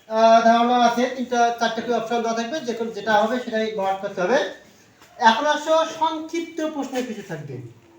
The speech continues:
এই সংক্ষিপ্ত প্রশ্ন, এই প্রশ্নটা থাকবে মোট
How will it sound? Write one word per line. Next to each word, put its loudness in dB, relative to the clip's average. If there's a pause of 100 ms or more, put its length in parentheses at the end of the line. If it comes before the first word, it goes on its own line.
(520)
এই 4 (120)
সংক্ষিপ্ত -4 (160)
প্রশ্ন, -4 (1160)
এই 2 (140)
প্রশ্নটা -2
থাকবে 0 (140)
মোট 2